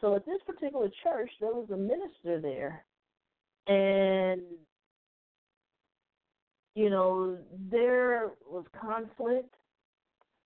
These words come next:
and, you know, she, she felt like she was being mistreated because she was black. And so what was so interesting about this, and I'll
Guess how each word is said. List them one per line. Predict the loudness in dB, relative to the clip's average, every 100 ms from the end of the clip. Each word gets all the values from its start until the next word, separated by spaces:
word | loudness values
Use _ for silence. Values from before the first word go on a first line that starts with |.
| _ _ _ _ _ 0
and, | 4 6 6 6 2 0 -4 -6 -10 -10 -4
you | 0
know, | 2 0 -6 -16 -12
she, | -8 -8 -8 -10 -12 -14 -18 -20 -20 _ _ _ -12
she | -8 0
felt | 0 2
like | -4 -4
she | -8
was | -8 -6 -6
being | -4 -4
mistreated | -8 -12 -10 -6 -6
because | -6 -6 -6 -6
she | -8
was | -8 -10
black. | -6 -4 -6 -10 _ _ _ _ _ _ _ _ _ _ _ -8 -2
And | 2
so | 4 4
what | 2
was | 0 -2
so | -2 -2
interesting | -6 -6 -10 -6 -2 -2 -2 -4 0
about | 0 0 0
this, | -2
and | 0
I'll | 0 -2